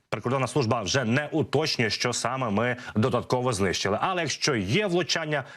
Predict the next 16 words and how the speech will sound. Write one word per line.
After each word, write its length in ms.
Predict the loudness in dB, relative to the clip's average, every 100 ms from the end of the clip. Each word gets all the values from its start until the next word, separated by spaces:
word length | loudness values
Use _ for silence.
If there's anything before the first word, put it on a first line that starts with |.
| -14
це 320 | -4 -2 -2 -2
вже, 340 | 0 0 0 -2
звичайно, 680 | 0 0 0 0 0 0 0
добре. 360 | 0 0 -2 -6 -6 -4 -4 -2
Рухаємось 440 | 0 0 0 -2 0
далі 240 | 0 0
по 120 | 0
лінії 200 | 0 2
фронту 440 | 2 0 0 0 0
південніше 760 | 0 0 0 0 0 0 0
до 580 | -2 0 2 2 2 0 -4 -8
Креміної, 720 | -4 -2 0 2 2 2 2
де 340 | 2 2 2 0
справи 680 | -2 -4 -2 0 0 0 0
ще 320 | -2 -2 0
гарячіші, 720 | 0 0 -2 0 0 2 0